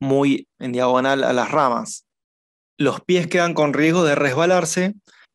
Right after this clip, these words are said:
ya que debemos hacer más fricción o fuerza con los pies para estar posicionados en, y trabajar con las dos manos en la motosierra. Si bien podemos utilizar estribos y el acollador para posicionarnos de mejor manera,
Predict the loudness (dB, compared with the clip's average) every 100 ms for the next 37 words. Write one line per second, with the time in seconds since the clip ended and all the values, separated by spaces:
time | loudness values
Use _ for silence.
0 | _ -4 -2 2 2 2 2 0 0 0
1 | 0 -2 -2 -4 0 2 2 2 -2 -6
2 | -4 0 0 0 -2 -2 -2 -2 -2 0
3 | -2 -2 -4 -2 -4 -4 -4 -2 0 2
4 | 0 -2 -8 -20 _ _ _ _ -8 -6
5 | -4 -6 -8 -16 _ _ _ -14 -12 -4
6 | -2 -2 -2 -2 -2 -2 0 0 -2 0
7 | 0 0 -2 -4 -6 -4 -4 -4 -2 0
8 | 0 0 -6 _ _ _ _ _ _ _
9 | -8 -2 0 2 2 2 0 -2 -2 0
10 | 0 0 0 -4 -6 0 4 4 2 -2
11 | -12 _ _ _ _ -4 -4 -2 -2 2
12 | 4 4 2 -2 -2 -10 -8 -4 -4 -2
13 | -2 -2 -2 -2 0 2 2 0